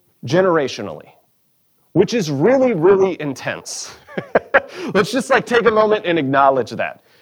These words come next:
It's intense. And when we read the second half of verse seven, all of these other thoughts about God being faithful and gracious and kind, slow to anger and abounding in love and faithfulness,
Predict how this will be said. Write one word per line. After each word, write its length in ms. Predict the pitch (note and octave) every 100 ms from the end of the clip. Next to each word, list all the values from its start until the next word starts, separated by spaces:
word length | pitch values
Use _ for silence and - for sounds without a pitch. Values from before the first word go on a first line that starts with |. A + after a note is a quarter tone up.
| -
It's 160 | A3
intense. 840 | C4+ B3 C#4+ E4 - - - - - _ _ _ _ _ _ _ _ -
And 160 | G#3
when 120 | A#3+
we 120 | A#3 G#3
read 260 | B3+ D4
the 40 | B3
second 280 | C#4 B3+
half 160 | A#3+ G#3+
of 100 | F#3+
verse 260 | E3+ G3 -
seven, 340 | B3 A3+ G3 -
all 260 | G#3+ C#4+
of 80 | C#4
these 180 | G#3+ F#3+
other 280 | G3+ G3+ G3+
thoughts 320 | G#3+ F#3+ F3
about 180 | D#3+ C#3
God 180 | D#3 C3+
being 220 | D3 C3
faithful 480 | - A3 - C#3+ B2+
and 160 | C#3
gracious 500 | D3 A3+ G3+ D#3 C3+ -
and 120 | D3+
kind, 400 | - C4 A3 F#3 C#3+ - -
slow 400 | - G#3 F4+ C4
to 160 | -
anger 400 | G3+ A3+ A#3 G3+
and 100 | F3+
abounding 440 | F3 G#3 B3 B3 A#3+
in 100 | G#3+
love 200 | A#3 G#3+
and 120 | F#3+
faithfulness, 480 | A#3 A#3 G#3+ F#3+